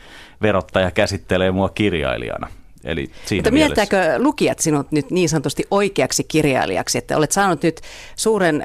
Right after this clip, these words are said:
Speaker 2: kustantamon kautta julkaistua näitä kirjoja, olet saanut palkintojakin, eli oletko nyt sitten varteen otettava? Onko vielä tällainen vähän niin kuin, äh,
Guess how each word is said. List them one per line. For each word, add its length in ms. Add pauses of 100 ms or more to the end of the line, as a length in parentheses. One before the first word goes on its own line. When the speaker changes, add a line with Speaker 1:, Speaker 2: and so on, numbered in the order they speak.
Speaker 2:
kustantamon 500
kautta 220
julkaistua 460
näitä 200 (140)
kirjoja, 460
olet 140
saanut 260
palkintojakin, 920
eli 240 (260)
oletko 340
nyt 140
sitten 280
varteen 440
otettava? 500
Onko 200
vielä 200
tällainen 600
vähän 200
niin 100
kuin, 240 (400)
äh, 140